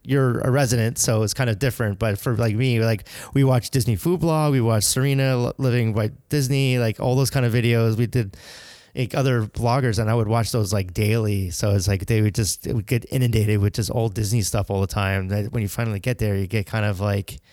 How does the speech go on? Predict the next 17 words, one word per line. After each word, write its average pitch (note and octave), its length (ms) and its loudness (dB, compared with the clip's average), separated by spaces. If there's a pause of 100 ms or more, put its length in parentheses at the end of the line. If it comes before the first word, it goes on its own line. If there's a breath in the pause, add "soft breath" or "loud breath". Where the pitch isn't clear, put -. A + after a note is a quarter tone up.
(380 soft breath)
you A2 140 -4
just G#2 180 -2
know A#2 120 2
what's G2+ 180 0
gonna G2+ 160 -2
happen. F#2+ 640 -2
So G2 320 -6 (500 loud breath)
I B2 60 -2
don't A#2 100 0
know G#2+ 180 0
if, - 260 -2 (500)
for D#3 160 0
anyone D3+ 260 2
that's B2+ 220 2
listening B2+ 320 2
that G#2+ 160 2
hasn't A2 360 2